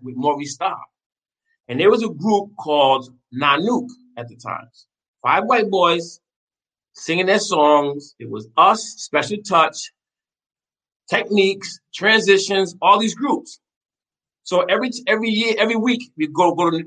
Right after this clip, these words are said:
go to, uh, Boston and do a show. Now, the white kids, every week, their clothes looked a little bit better.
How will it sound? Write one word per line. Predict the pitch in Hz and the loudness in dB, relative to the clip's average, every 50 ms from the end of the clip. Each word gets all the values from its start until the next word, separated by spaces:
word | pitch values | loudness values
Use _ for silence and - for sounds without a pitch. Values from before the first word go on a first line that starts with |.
| - - | -6 -4
go | 175 170 | 0 2
to, | 165 160 | 4 4
uh, | 156 143 143 139 143 | 6 6 6 4 4
Boston | 156 190 208 214 - - - 143 | 4 4 4 4 4 0 -4 -8
and | 143 139 | -6 -4
do | 139 139 135 | -4 -4 -4
a | |
show. | - - 247 285 - - - - _ _ _ _ _ _ _ _ _ _ _ _ _ | -4 -4 -4 -4 -4 -4 -8 -12 _ _ _ _ _ _ _ _ _ _ _ _ _
Now, | 151 151 143 | -2 -2 0
the | 135 135 | 0 0
white | 135 165 254 320 320 294 - - | 0 2 4 2 2 2 -2 -4
kids, | - 160 147 135 135 131 - - - _ _ _ _ _ _ _ _ _ _ - | 0 2 2 2 2 0 -6 -12 -16 _ _ _ _ _ _ _ _ _ _ -4
every | 208 240 240 247 240 | -4 -2 -2 -2 -4
week, | 185 202 285 294 226 - - - _ _ _ _ _ _ _ _ _ _ _ _ _ _ _ _ _ _ | 0 0 2 2 2 0 -6 -14 _ _ _ _ _ _ _ _ _ _ _ _ _ _ _ _ _ _
their | 151 151 | -6 -6
clothes | 151 - - 214 220 247 240 214 - 165 | -6 -4 0 2 4 6 4 4 2 0
looked | 170 - 143 | -6 -8 -6
a | 135 | 0
little | 151 196 214 233 | 2 2 2 2
bit | 220 - | 0 -2
better. | - 196 175 131 - | -2 -4 -4 -4 -6